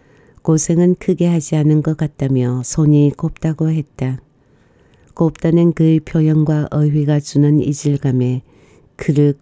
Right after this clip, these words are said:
웃음이 터져나오는 것을 꿀꺽 삼키며 지독하게 게을러서 그렇다고 대꾸했다. 그곳에서 나를 지탱시켜 줄 수 있는 방법이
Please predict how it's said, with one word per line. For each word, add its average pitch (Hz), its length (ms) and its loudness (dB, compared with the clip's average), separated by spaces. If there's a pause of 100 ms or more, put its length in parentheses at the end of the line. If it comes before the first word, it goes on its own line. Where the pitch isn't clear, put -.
웃음이 165 520 0
터져나오는 156 720 0
것을 135 600 -2
꿀꺽 147 500 -2
삼키며 139 720 -2 (640)
지독하게 160 720 -2
게을러서 151 680 0
그렇다고 151 640 -2
대꾸했다. 143 920 -6 (1160)
그곳에서 151 760 0
나를 147 460 0
지탱시켜 165 720 -2
줄 151 200 -4
수 143 220 -4
있는 147 340 2
방법이 131 680 -2